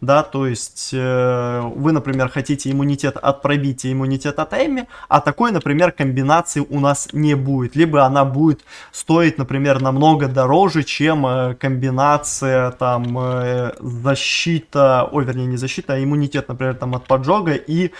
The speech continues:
иммунитет от Эмми, чтобы, э, открывалась дополнительная, например, экономика и дополнительная фармилка.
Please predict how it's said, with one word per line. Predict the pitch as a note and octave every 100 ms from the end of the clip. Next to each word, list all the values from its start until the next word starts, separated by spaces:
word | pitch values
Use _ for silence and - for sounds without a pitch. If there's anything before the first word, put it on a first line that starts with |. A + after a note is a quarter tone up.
| - -
иммунитет | D3 C#3 B2+ D3 C#3+ -
от | C#3+ - -
Эмми, | C#3 B2 A2 - - - -
чтобы, | - G3 G3 E3+
э, | D#3 C#3+ C3+ C3 C3 C3 B2+ B2+ B2 A#2+ - - -
открывалась | - - D#3+ E3+ D#3 C3+
дополнительная, | B2 C3+ D3 D#3 D3 - B2+ B2
например, | B2 - B2+ B2+
экономика | B2+ D3+ A3 C#4 C4+ - C3+
и | C#3+ F#3 E3 C3+ B2+
дополнительная | A#2 A#2+ B2 C3+ C#3+ C3 B2
фармилка. | B2+ B2 A2+ A2